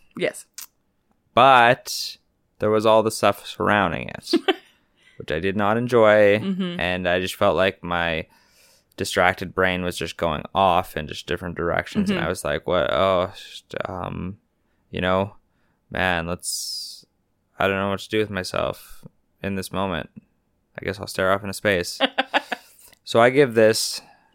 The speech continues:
Speaker 2: three
Speaker 1: Mm. <laughs>
Speaker 2: more goo
Speaker 1: <laughs>
Speaker 2: out of ten.
Speaker 1: Perfect. Yeah, that's fair. So if
Speaker 2: Sorry,
Speaker 1: we take
Speaker 2: sorry,
Speaker 1: an,
Speaker 2: man.
Speaker 1: if we take an average of that, so if we go, we're gonna math it here.
Speaker 2: An average of between ten and three? <laughs>
Speaker 1: Ten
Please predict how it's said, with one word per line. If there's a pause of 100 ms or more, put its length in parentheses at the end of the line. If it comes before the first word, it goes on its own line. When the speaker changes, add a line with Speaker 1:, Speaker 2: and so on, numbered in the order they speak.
(360)
Speaker 2:
three
Speaker 1:
Mm. (120)
<laughs>
Speaker 2:
more
goo (420)
Speaker 1:
<laughs>
Speaker 2:
out
of
ten. (540)
Speaker 1:
Perfect. (220)
Yeah, (260)
that's
fair. (720)
So
if
Speaker 2:
Sorry,
Speaker 1:
we
take
Speaker 2:
sorry,
Speaker 1:
an,
Speaker 2:
man.
Speaker 1:
if
we
take
an
average
of
that,
so
if
we
go, (240)
we're
gonna
math
it
here.
Speaker 2:
An
average
of (120)
between
ten
and
three?
<laughs>
Speaker 1:
Ten